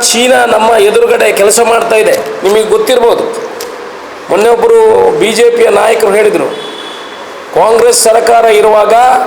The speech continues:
ಶ್ರೀಲಂಕಾಕ್ಕೆ ನಮ್ಮ ದೇಶದ ಒಂದು ಭಾಗವನ್ನು ಕೊಟ್ಟಿದೆ ಅಂತ. ಇನ್ನೂರ ಐವತ್ತು ಎಕರೆ ಇರುವಂಥ ಒಂದು ಐಲ್ಯಾಂಡ್, ಅದು ಶ್ರೀಲಂಕಾದ ಭ-, ಪರವಾಗಿಯೇ ಇತ್ತು. ಅದು, ಅದನ್ನು ಕಾಂಗ್ರೆಸ್ ಸರ್ಕಾರ ಇರುವಾಗ ಕೊಟ್ಟಿದೆ.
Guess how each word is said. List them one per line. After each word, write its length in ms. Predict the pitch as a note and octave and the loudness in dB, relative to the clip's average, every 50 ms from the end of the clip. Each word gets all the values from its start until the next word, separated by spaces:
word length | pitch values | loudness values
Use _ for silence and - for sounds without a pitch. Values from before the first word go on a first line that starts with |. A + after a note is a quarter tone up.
| - - - - - - - - - - - - - - - - - - - - - - - - | -6 -8 -10 -12 -12 -14 -14 -16 -16 -16 -18 -18 -16 -16 -16 -16 -16 -16 -16 -16 -14 -10 -4 -2
ಶ್ರೀಲಂಕಾಕ್ಕೆ 1000 | F#3+ G#3+ A#3+ B3+ C4 B3 A3 A3+ A#3 - - A#3 A#3+ B3+ B3+ A#3+ - - - - - - - | 0 2 2 2 2 2 2 2 0 0 0 0 2 2 2 2 0 -2 -4 -8 -8 -4 -4
ನಮ್ಮ 280 | F#3 G#3 G#3+ A3 G#3+ | -2 0 0 0 2
ದೇಶದ 320 | G#3 A3+ A#3+ A#3+ A#3+ A#3 A#3 | 2 2 2 2 2 2 2
ಒಂದು 260 | A#3 A3+ G#3+ G#3+ - | 2 2 2 0 0
ಭಾಗವನ್ನು 560 | - - G3 G#3+ - - F3 F#3+ G3 G#3 A3 | 2 2 2 2 2 2 2 2 2 0 0
ಕೊಟ್ಟಿದೆ 360 | A3 G#3 G3 - F3+ E3+ E3 | 0 -2 -2 0 0 0 0
ಅಂತ. 160 | E3+ - C3 - - - - - - - - - - - - - - - | 0 0 -2 -4 -10 -12 -12 -12 -12 -14 -14 -14 -16 -16 -16 -14 -8 -6
ಇನ್ನೂರ 320 | F#3+ A3+ B3+ C#4 D4 D4 C#4 C4+ | -2 0 0 2 2 2 2 2
ಐವತ್ತು 380 | B3 A#3+ B3+ B3+ C4 - - - | 2 2 2 2 2 2 2 2
ಎಕರೆ 280 | A#4 - - A#4+ A#4+ A#3+ | 2 2 2 2 2 4
ಇರುವಂಥ 360 | A#3+ - A3 G#3 G#3 - C4+ | 4 4 2 2 2 2 2
ಒಂದು 260 | C4+ B3+ A#3+ A3 G3+ F3+ | 2 2 2 2 2 2
ಐಲ್ಯಾಂಡ್, 440 | F3+ G#3+ A#3+ B3+ C4 A#3+ A3+ A#3+ B3+ | 2 2 2 2 2 2 2 2 0
ಅದು 180 | B3 A3 A3 | 0 0 0
ಶ್ರೀಲಂಕಾದ 560 | G#3+ - - A#3 A#3+ B3 B3 A#3+ B3+ B3 A#3+ | 0 0 0 0 2 2 0 0 0 0 0
ಭ-, 380 | A3+ A3+ G#3 A3 A#3 A#3 A3+ G#3 | 0 2 2 2 2 2 2 2
ಪರವಾಗಿಯೇ 440 | A3 - A#3 A#3+ B3 A#3 A#3 C4 C4 | 2 2 4 2 2 2 2 0 0
ಇತ್ತು. 240 | A#3+ B3 - B3+ A#3+ | 0 -2 -2 -2 -2
ಅದು, 120 | - - - - - - - - - - - - | -2 -2 -6 -8 -10 -12 -12 -12 -12 -10 -6 -4
ಅದನ್ನು 540 | - - A#3+ C#4+ D4 D4 F4 B4 A4 - - | -2 0 0 0 2 2 2 0 0 0 0
ಕಾಂಗ್ರೆಸ್ 440 | G#3+ G#3+ A#3+ C4+ C4 C#4+ C#4 - - | 0 2 2 2 2 2 2 2 2
ಸರ್ಕಾರ 380 | B3+ A#3 A#3 A#3 A#3 A3+ A3 | 2 2 2 2 2 2 2
ಇರುವಾಗ 440 | G#3+ G#3 G#3 G#3 G#3+ F#3+ F3+ F3+ B3 | 2 2 2 2 2 2 2 2 2
ಕೊಟ್ಟಿದೆ. 460 | C4 A3 G3+ A3+ A3+ A3 F#3 - - | 0 2 0 0 0 0 -2 -2 -4